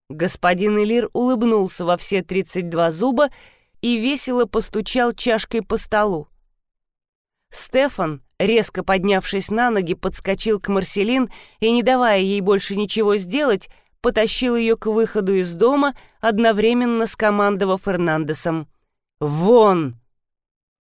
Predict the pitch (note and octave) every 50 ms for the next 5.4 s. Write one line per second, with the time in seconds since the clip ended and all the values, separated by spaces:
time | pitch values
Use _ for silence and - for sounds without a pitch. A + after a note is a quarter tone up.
0 | _ _ _ _ _ _ _ _ _ _ _ _ _ _ _ _ _ _ _ _
1 | - D#3+ F3 F3+ - - G3+ G3+ A3+ B3 A#3 - - - - G#3+ G#3 G3+ F3+ -
2 | - F#3+ G3+ G3+ F#3+ - - G3+ G3 - - G3 E3+ D3 D#3 D#3 D3+ D3+ - D3+
3 | E3+ - - - G3 F3+ E3 D3+ D3+ E3 D#3+ E3+ F3 F3+ F3 F#3 F3 D#3 D3 C3
4 | - - F3+ D#3 D#3 D#3+ D#3+ F3+ F3+ F3+ E3 - - - - E3+ - - _ -
5 | A#3+ C4 C4 - - E3+ - -